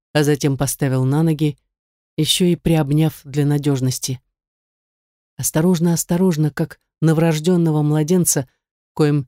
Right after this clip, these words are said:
сейчас Рон и являлся для мира, потеряв свое пристанище и имя,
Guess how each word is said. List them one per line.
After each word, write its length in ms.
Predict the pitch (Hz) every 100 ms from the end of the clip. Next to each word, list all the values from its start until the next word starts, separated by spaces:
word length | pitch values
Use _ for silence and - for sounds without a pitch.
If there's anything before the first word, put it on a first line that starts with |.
| _
сейчас 420 | - 165 - 165 160
Рон 320 | 165 160 -
и 80 | 151
являлся 480 | 151 156 165 151 151
для 160 | 147 151
мира, 400 | 170 180 143 - _ _ _ _ -
потеряв 460 | 160 180 160 143
свое 240 | - 143 135
пристанище 720 | 147 - 165 175 151 - 139
и 320 | - 143 160
имя, 240 | 175 156